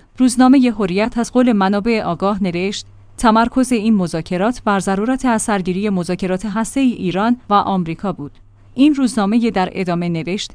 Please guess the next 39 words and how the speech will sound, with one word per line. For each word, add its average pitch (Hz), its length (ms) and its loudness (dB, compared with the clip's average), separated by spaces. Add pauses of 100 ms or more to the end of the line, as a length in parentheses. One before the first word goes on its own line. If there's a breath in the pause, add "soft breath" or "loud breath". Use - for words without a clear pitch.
«زمانی 220 420 4
که 240 180 -2
اردوغان 185 480 0
برای 247 300 2
اولین 185 480 0
بار 208 200 0
ایده 208 400 -2
دیدار 175 340 -4
ترامپ 160 400 -6 (180)
و 196 80 2
پزشکیان 220 640 -2
در 208 260 -4
استانبول 180 460 -4
را 214 160 -2
برای 240 380 0
گفتگوهای 208 640 -2
سران 240 400 0
مطرح 202 380 -2
کرد، 214 320 -4 (200)
رئیس 202 300 -4
جمهور 226 300 0
ایالات 226 540 0
متحده 233 540 0
گفت - 340 -4
که 214 100 -4
آماده 180 400 -2
است 233 220 -4
به 220 80 0
ترکیه 220 520 -2
بیاید.» 143 420 -8 (540)
در 233 140 4
شب 277 260 -2
سیزده 208 500 -4
ژوئن، 185 420 -2
بیست 254 260 -2
و 240 60 0
سه 214 160 -4
خرداد 180 460 -4
ماه، 190 340 -2